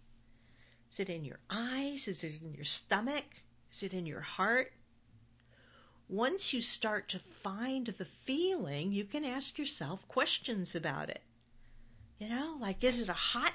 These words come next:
feeling or a cold feeling? Does it have a temperature to it?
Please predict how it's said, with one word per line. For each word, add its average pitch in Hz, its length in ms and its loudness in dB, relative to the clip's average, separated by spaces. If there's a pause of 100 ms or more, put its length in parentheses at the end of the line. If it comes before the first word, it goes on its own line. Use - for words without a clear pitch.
feeling 359 480 0
or 285 100 4
a 277 60 2
cold 381 400 2 (100)
feeling? 165 400 -4 (180)
Does - 140 -8
it 165 80 -4
have - 300 -10
a 294 60 -4
temperature 208 540 -4
to 330 240 -2
it? 403 180 -2